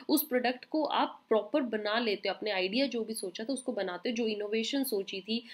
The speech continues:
जो जो नए फीचर्स लाने हैं वो सोचते हो। So this step क्या इन्वॉल्व करता है? It's a huge jump in investment। यहाँ पर आपको पूरा पैसा अपना लगाना है,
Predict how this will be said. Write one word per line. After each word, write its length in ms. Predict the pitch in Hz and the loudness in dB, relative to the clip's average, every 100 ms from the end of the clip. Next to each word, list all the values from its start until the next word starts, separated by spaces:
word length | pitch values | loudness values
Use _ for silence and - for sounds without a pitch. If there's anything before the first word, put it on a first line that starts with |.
| - 196 | -14 2
जो 180 | 208 220 | 4 6
जो 120 | 262 | 4
नए 180 | 247 247 | 2 2
फीचर्स 520 | 247 220 277 294 - | 2 2 4 2 0
लाने 240 | 202 190 262 | -2 0 2
हैं 60 | |
वो 180 | 277 285 | 4 2
सोचते 400 | 277 175 170 - | 2 -2 -2 -6
हो। 120 | - - - - - | -6 -10 -20 -14 2
So 140 | 233 | 2
this 280 | 233 311 330 | 6 4 4
step 200 | - 285 - - | 2 0 -2 0
क्या 160 | 247 | 2
इन्वॉल्व 420 | 269 240 196 202 | 2 0 0 -2
करता 280 | 202 175 226 | -2 -2 0
है? 80 | 277 226 | 0 2
It's 140 | - | 2
a 80 | 294 | 4
huge 420 | 220 208 285 233 214 | 4 4 4 2 2
jump 240 | 214 220 | 0 2
in 120 | 285 240 | 2 2
investment। 680 | 202 180 180 - 175 139 - - - - | 2 0 -2 -2 -6 -6 -12 -20 -8 2
यहाँ 200 | 233 226 | 2 4
पर 100 | 277 | 2
आपको 240 | 262 - 269 | 0 -2 -6
पूरा 360 | - 277 330 | 0 4 6
पैसा 440 | 330 233 226 262 277 | 4 2 2 2 2
अपना 300 | - - 226 | 0 -2 0
लगाना 420 | 196 170 170 190 | 2 0 0 0
है, 240 | 220 302 | 4 2